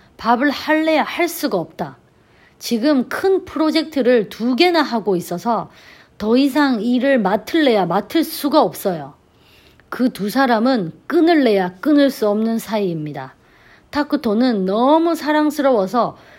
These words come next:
좋아하지 않을래야 않을 수가 없다. 타나카의 티셔츠는 너무 작아서 입을래야 입을 수가 없다. 너무 바빠서 쉴래야 쉴 수가 없다. 박서준 씨한테 전화를 하고 싶어도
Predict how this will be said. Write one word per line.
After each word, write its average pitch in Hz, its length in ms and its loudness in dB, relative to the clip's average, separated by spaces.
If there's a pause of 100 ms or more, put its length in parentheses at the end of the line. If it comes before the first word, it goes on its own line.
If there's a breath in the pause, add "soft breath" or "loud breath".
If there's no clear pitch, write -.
좋아하지 262 640 2
않을래야 202 600 2
않을 247 300 0
수가 196 320 -4
없다. 160 440 -8 (720 soft breath)
타나카의 262 540 0
티셔츠는 240 880 -6 (180 soft breath)
너무 233 300 2
작아서 196 880 0
입을래야 240 560 2
입을 233 300 0
수가 185 280 -6
없다. - 400 -10 (800 soft breath)
너무 233 260 4
바빠서 233 680 0 (200 soft breath)
쉴래야 285 600 2
쉴 269 240 -2
수가 254 300 -2
없다. 160 460 -6 (440)
박서준 330 600 2
씨한테 247 560 2
전화를 262 520 2
하고 262 260 -2
싶어도 226 640 0